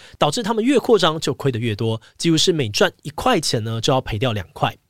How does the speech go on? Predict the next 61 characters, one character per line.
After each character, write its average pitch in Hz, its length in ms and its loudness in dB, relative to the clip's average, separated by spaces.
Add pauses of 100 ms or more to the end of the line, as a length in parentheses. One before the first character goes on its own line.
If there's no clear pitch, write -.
(280)
那 294 80 0
虽 - 140 2
然 269 80 4
是 233 120 -2
这 262 140 0
个 233 40 0
样 214 220 2
子 131 140 -4
哦， 104 120 -4
但 143 140 -2
当 185 260 0
时 123 220 0
还 123 120 0
是 180 140 0
有 127 140 0
一 120 40 -2
些 160 120 0
投 113 180 -4
资 185 180 -2
人 131 220 4
对 147 160 2
WeWork 170 560 0
仍 113 160 -2
然 113 220 -2
抱 113 200 0
有 90 80 -8
信 104 200 -6
心。 107 320 -4 (360)
像 180 140 -2
是 190 100 4
美 143 160 0
国 123 160 0
高 214 160 4
盛 240 140 0
集 175 140 -2
团 143 100 -2
的 143 60 -2
C - 160 -6
E 202 100 0
O 202 160 4
就 190 160 2
曾 120 160 -4
经 131 80 -2
表 113 160 -4
示， 156 280 2 (260)
外 262 120 2
界 214 280 0
太 247 180 0
过 196 160 4
关 180 220 0
注 165 240 0
WeWork 165 460 0
花 185 280 0
大 185 220 2
钱 98 200 -4
扩 156 200 2
张 117 120 -2
这 120 120 -8
件 113 120 -2
事 113 160 -4
情， 98 340 -8